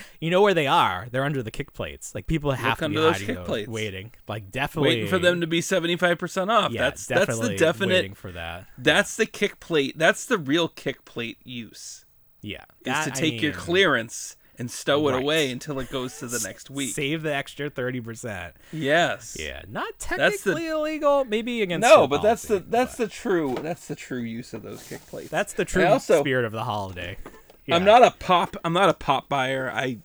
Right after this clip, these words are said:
Speaker 2: you
Speaker 1: Not
Speaker 2: know
Speaker 1: like
Speaker 2: that.
Speaker 1: me. No.
Speaker 2: Not like you, but I, I do enjoy a good pop deal.
Speaker 1: Oh, there it is.
Speaker 2: So, Jabba the Hutt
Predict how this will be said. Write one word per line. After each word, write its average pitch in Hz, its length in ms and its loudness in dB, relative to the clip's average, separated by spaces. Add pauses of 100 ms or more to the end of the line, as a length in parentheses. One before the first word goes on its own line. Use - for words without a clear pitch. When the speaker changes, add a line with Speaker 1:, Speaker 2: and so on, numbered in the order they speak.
(120)
Speaker 2:
you 127 180 -4
Speaker 1:
Not - 40 -2
Speaker 2:
know 127 80 -2
Speaker 1:
like 117 80 -4
Speaker 2:
that. 123 280 -4
Speaker 1:
me. - 80 -18 (420)
No. - 80 -10
Speaker 2:
Not 135 220 -2
like 139 240 -4
you, 131 440 0
but 127 340 -4
I, 135 520 -2
I 143 120 -2
do 175 240 2
enjoy 185 200 4
a 156 100 12
good 135 220 6
pop 135 320 -2
deal. 139 380 -4 (580)
Speaker 1:
Oh, 220 140 0
there 233 200 4
it 214 80 2
is. 127 60 0
Speaker 2:
So, 131 240 2 (440)
Jabba 139 320 6
the 127 100 -2
Hutt 156 220 2